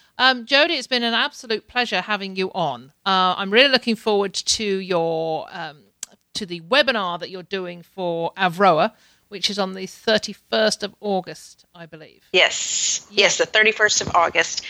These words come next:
Speaker 2: And I did look it up. It is over Facebook advertising. I'm gonna go through basically the five kind of steps to setting up a, um, converting Facebook ad. So, and this is not a boosted post. A lot of people do boosted posts. This is an actual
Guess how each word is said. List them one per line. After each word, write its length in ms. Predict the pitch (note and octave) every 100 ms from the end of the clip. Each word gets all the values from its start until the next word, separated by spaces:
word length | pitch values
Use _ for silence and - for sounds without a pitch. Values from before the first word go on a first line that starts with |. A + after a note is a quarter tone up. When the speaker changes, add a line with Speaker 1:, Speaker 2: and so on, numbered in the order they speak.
| - -
Speaker 2:
And 80 |
I 80 | A3
did 200 | G#3 A#3+
look 180 | A3 A3
it 100 | A#3
up. 180 | G3 F#3+
It 80 | F#3
is 260 | F#3 F#3 -
over 240 | F3 F3+
Facebook 460 | F3 F3+ - F3+ -
advertising. 720 | E3+ E3+ E3+ E3+ E3 F3 E3
I'm 100 | E3+
gonna 160 | G3+
go 140 | - F3+
through 360 | - F3+ F3 F3 - - - -
basically 440 | A#3 C4+ - A3+
the 120 | F3+
five 360 | F3 G3 F#3+ F#3
kind 160 | -
of 80 | F3+
steps 580 | - - - G3 - -
to 140 | - F3
setting 480 | - - F#3 F3+
up 140 | E3+ E3
a, 400 | D#3 D#3+ D#3+ -
um, 460 | - E3 D#3+ D#3 C#3 - - _
converting 600 | - F#3 E3 E3+ F3+ E3+ D#3+
Facebook 540 | - E3 - D3+ D#3 -
ad. 480 | D3 A#2+ - - - - - _ -
So, 280 | - E3+
and 100 | E3
this 140 | E3 E3+
is 120 | F#3
not 200 | F#3 F3+
a 20 |
boosted 480 | F3 G#3 A3 B3 A3
post. 460 | - B3 D#3+ F3 F#3
A 20 |
lot 140 | E3+
of 40 | F3
people 220 | F#3 E3+
do 140 | F3
boosted 360 | F3 E3+ - E3
posts. 300 | - D3 -
This 140 | F3
is 140 | F#3 F#3+
an 100 | G3
actual 760 | F#3 F#3 F#3 F3+ F3 F3 C#3+